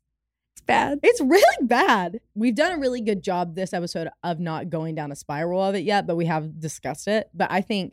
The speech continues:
Speaker 2: we challenge ourselves for next episode, and I'll put a rem-, my,
Speaker 1: I have a bumpy on my head.
Speaker 2: my, my, my, my under. I had one on my head the other day.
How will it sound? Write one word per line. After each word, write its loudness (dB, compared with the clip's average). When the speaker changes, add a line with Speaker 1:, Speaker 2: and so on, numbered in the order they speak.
Speaker 2:
we -4
challenge 0
ourselves -2
for -4
next -6
episode, -2
and -2
I'll 2
put -2
a 2
rem-, -2
my, 2
Speaker 1:
I 4
have 2
a 2
bumpy 0
on 0
my -2
head. 2
Speaker 2:
my, 6
my, 6
my, 4
my 2
under. 2
I -2
had 0
one 0
on 0
my 4
head -2
the -2
other -6
day. -10